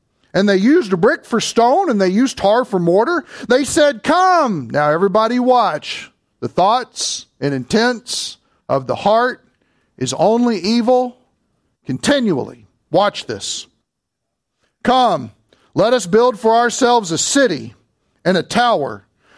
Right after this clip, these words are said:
whose top will reach into heaven, and let us make for ourselves a name. Otherwise, we will be scattered abroad over the face of the whole earth." Let's stop. Let's be somebody.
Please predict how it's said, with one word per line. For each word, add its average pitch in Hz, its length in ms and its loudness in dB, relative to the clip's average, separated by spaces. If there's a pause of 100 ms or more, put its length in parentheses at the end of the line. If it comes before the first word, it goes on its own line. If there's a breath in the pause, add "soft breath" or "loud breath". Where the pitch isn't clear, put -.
(140 soft breath)
whose 214 300 0
top 294 400 0
will 226 240 2
reach 262 340 0
into 330 300 2
heaven, 165 500 -2 (540 soft breath)
and 190 220 2
let 240 240 2
us 320 200 0
make 262 300 0
for 262 220 2
ourselves 269 960 2
a 233 80 2
name. 233 720 0 (1120)
Otherwise, 254 760 2
we 254 140 2
will 247 140 2
be 233 120 0
scattered 254 480 0
abroad 233 480 2
over 170 200 0
the 151 100 -2
face 208 420 0
of 165 200 0
the 139 100 2
whole 185 320 2
earth." 131 400 -6 (1300)
Let's 226 380 0
stop. 254 800 0 (1040)
Let's 226 460 0
be 254 360 0
somebody. 175 800 -2